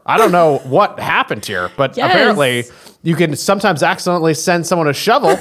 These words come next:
Speaker 2: <laughs>
Speaker 1: when you're trying to send them a sweatshirt.
Speaker 2: I am perplexed. I feel like we have to get to the bottom of this.
Speaker 1: Okay,
Speaker 2: Stay
Speaker 1: well,
Speaker 2: tuned.
Speaker 1: yes, and I'm gonna make sure that we get you the good swag. Do not worry.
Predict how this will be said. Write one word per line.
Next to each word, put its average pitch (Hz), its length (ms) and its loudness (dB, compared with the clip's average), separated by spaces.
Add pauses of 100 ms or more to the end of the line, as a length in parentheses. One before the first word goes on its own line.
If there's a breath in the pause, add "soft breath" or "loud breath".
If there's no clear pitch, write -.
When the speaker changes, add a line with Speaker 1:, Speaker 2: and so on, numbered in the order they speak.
(160)
Speaker 2:
<laughs> - 200 -20
Speaker 1:
when 160 120 2
you're 185 80 2
trying 208 200 2
to 196 40 0
send 208 160 0
them 208 80 -2
a 214 40 2
sweatshirt. - 580 0 (960 loud breath)
Speaker 2:
I 208 140 0
am 240 200 0
perplexed. 220 840 -4 (220)
I 196 60 -2
feel 226 220 -4
like 240 180 -2
we 233 100 -4
have 226 120 -2
to 226 80 -6
get 214 160 -2
to - 80 -6
the 202 80 -10
bottom 175 340 -4
of 160 60 -6
this. 165 420 -8
Speaker 1:
Okay, 92 320 -4
Speaker 2:
Stay 98 100 -6
Speaker 1:
well, 214 220 2
Speaker 2:
tuned. 190 680 -2
Speaker 1:
yes, 120 400 -4
and 139 140 -2
I'm 139 160 0
gonna 170 140 0
make 170 200 0
sure 147 680 -2
that 110 120 -6
we 113 100 -6
get 113 220 -6
you 117 100 -6
the 123 80 -6
good 117 220 -6
swag. 87 480 -4 (180)
Do 95 120 -14
not 92 200 -10
worry. 76 240 -14